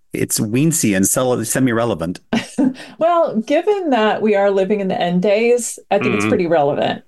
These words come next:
Speaker 1: I feel like we
Speaker 2: Um,
Speaker 1: are. Yeah. Okay.
Speaker 2: Yeah. So, uh, this is from, this is probably the most recent hell <laughs> news I've ever coughed up, 'cause it was from yesterday.
Speaker 1: Oh.
Speaker 2: Um, yeah. So China, uh, China's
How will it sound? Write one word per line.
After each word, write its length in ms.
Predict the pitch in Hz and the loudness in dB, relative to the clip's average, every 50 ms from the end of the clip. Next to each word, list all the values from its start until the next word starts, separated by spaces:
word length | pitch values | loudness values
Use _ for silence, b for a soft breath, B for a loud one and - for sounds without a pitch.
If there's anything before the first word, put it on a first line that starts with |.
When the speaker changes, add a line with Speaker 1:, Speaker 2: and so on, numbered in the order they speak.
| _ - | _ -16
Speaker 1:
I 120 | - - | -16 -10
feel 180 | - - 113 98 | -4 -2 -2 -2
like 140 | 87 85 | -2 0
we 60 | - 208 | 0 0
Speaker 2:
Um, 220 | 208 196 98 95 | 2 2 2 0
Speaker 1:
are. 120 | 92 87 - | 0 -2 -4
Yeah. 260 | 90 82 80 80 80 80 - | -6 -6 -6 -6 -6 -8 -10
Okay. 320 | 90 - - 78 76 82 - | -10 -6 -6 -6 -6 -2 0
Speaker 2:
Yeah. 480 | - 190 175 170 156 156 160 170 180 175 196 | 0 2 2 2 2 2 2 0 0 -2 -4
So, 640 | - - 262 226 214 208 208 202 196 196 185 - - | -4 -2 0 2 2 2 2 2 2 2 0 -2 -2
uh, 300 | 190 190 185 185 185 185 | 0 0 2 2 2 2
this 180 | 185 214 - - | 2 0 0 0
is 120 | 370 359 - | -2 -2 0
from, 420 | - 233 202 190 185 180 175 175 - _ | 0 2 2 2 2 2 0 -4 -4 _
this 200 | - 302 302 - | -2 -2 -2 -2
is 80 | 254 254 | -4 -4
probably 200 | - 214 220 214 | -2 0 0 0
the 60 | 196 | 2
most 400 | 180 175 180 180 180 - - - - | 2 2 0 0 -2 -8 -12 -6 -2
recent 380 | 185 190 190 190 - 202 - 175 | 0 0 0 0 -2 -4 -4 -2
hell 200 | 185 196 175 170 | -2 0 0 0
<laughs> 60 | 202 | 0
news 280 | 254 - 302 233 - - - | 0 0 0 -2 -2 -2 -2
I've 220 | 277 277 - - - - | -2 -2 -2 -4 -6 -2
ever 380 | 233 214 208 214 214 202 185 180 B B B B _ - | -2 0 0 2 2 0 0 -2 B B B B _ -4
coughed 280 | 226 196 214 - - 220 | -4 -4 -4 -4 -2 0
up, 340 | 190 196 208 - - - _ _ _ _ _ _ _ _ _ _ _ _ _ _ _ _ - | 2 2 2 0 -2 -8 _ _ _ _ _ _ _ _ _ _ _ _ _ _ _ _ -4
'cause 140 | - 247 208 | -2 0 0
it 120 | 214 - | 0 0
was 200 | 170 202 196 185 | 0 0 -2 0
from 520 | - 202 185 175 175 175 175 175 175 175 - | 0 0 2 2 2 0 0 0 -2 -2 -2
yesterday. 800 | - 226 330 415 - - 208 170 156 151 147 147 165 240 262 - _ _ _ _ - | -2 -2 -2 -2 -2 -2 -2 -2 0 0 0 0 0 -2 -4 -6 _ _ _ _ -10
Speaker 1:
Oh. 140 | 143 226 226 226 220 214 214 214 | -6 -4 -2 0 0 2 2 2
Speaker 2:
Um, 220 | 208 202 185 185 - _ _ _ | 0 0 -2 -6 -10 _ _ _
yeah. 420 | 185 190 202 233 214 160 160 175 180 - _ _ | 0 2 2 2 2 2 0 -2 -2 -6 _ _
So 480 | - - - 240 226 226 220 220 208 - - - | -10 -4 -2 0 2 2 2 2 0 -2 -4 -4
China, 640 | - 240 254 269 294 302 302 311 302 302 294 - - - | -2 0 0 2 2 2 2 2 2 2 2 0 0 -2
uh, 480 | 196 190 180 175 175 165 165 156 160 - - - _ _ _ _ _ _ _ _ _ _ _ _ _ - | -2 0 2 2 4 4 2 2 0 -4 -10 -14 _ _ _ _ _ _ _ _ _ _ _ _ _ -2
China's 300 | 294 302 320 330 - | 0 2 2 2 0